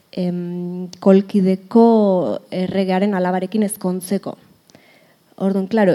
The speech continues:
Euripidesen ahotik badirudi, ba, Medeak, jeloskor, bere semeak hil zituela, eta holako sorgina, edo aztia,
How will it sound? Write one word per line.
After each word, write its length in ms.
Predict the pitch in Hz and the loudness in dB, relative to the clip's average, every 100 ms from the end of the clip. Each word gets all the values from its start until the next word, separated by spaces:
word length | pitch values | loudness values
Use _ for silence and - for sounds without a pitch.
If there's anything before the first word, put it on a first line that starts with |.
| 185 | 4
Euripidesen 840 | 185 214 214 254 254 262 262 254 254 _ _ _ | 2 2 4 4 4 2 0 0 -4 _ _ _
ahotik 640 | - 247 262 269 220 240 - - | -2 2 2 2 2 2 0 -6
badirudi, 500 | 190 185 196 208 247 | -2 0 0 0 0
ba, 140 | 196 | -2
Medeak, 760 | 165 156 170 175 190 196 202 202 - | -4 -10 -8 -6 -4 -4 -6 -8 -14
jeloskor, 1400 | 175 185 180 190 202 202 - - 202 202 214 214 208 202 - - _ | -8 -6 -4 -4 -4 -8 -14 -6 2 6 6 6 4 0 -12 -20 _
bere 220 | 196 196 202 | -6 -6 -6
semeak 420 | - 202 196 190 | -4 -2 -2 0
hil 140 | 196 | -4
zituela, 1040 | 185 - 190 208 190 180 196 240 240 240 220 | -4 -10 -6 -2 0 0 0 2 2 2 2
eta 300 | 208 190 175 | 0 -2 -4
holako 240 | 185 196 | -4 -6
sorgina, 840 | 190 185 185 180 202 214 208 220 233 | -8 -4 -4 -4 -4 -4 -2 0 2
edo 140 | 202 185 | 2 2
aztia, 720 | - - - 202 202 240 240 | -2 -12 -2 0 2 2 4